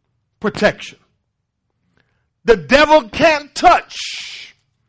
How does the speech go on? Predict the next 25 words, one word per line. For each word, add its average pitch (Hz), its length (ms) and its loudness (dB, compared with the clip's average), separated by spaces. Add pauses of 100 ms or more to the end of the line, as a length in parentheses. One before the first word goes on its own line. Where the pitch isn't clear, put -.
(840)
what 208 320 2
God 262 480 6
has 208 320 2
put 240 220 -2
as-, 170 120 -6 (300)
set 214 160 0
aside 139 560 -10 (1120)
as 226 200 4
his 185 200 2
own. 175 240 2 (1400)
And 208 120 2
you 277 120 4
gotta 269 360 6
remember 302 460 4
that 269 240 2
you 294 140 4
have 294 340 6
a 208 60 0
guardian 175 480 2
angel. 113 380 -12 (920)
You 269 180 6
have 277 240 4
an 254 100 2
angel 311 680 2
encamped 302 840 -2